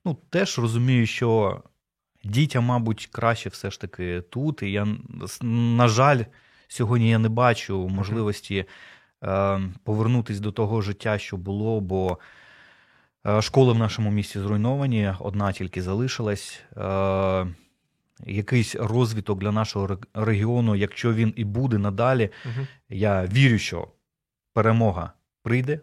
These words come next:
Speaker 1: в нашу країну. Я вірю, що, е, наші міста почнуть, е, відновлюватись, але це час. І старшому сьогодні, моєму сину, сімнадцять років,
Speaker 2: Мгм.
Speaker 1: то я думаю, що для розвитку, для подальшої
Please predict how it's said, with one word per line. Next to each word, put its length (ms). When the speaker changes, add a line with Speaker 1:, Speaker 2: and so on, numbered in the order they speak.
Speaker 1:
в 40
нашу 220
країну. 380
Я 160
вірю, 320
що, 400
е, 300
наші 380
міста 340
почнуть, 680
е, 40
відновлюватись, 760
але 200
це 160
час. 420
І 480
старшому 680
сьогодні, 540
моєму 400
сину, 460
сімнадцять 520
років, 360
Speaker 2:
Мгм. 240
Speaker 1:
то 460
я 180
думаю, 420
що 420
для 240
розвитку, 540
для 160
подальшої 800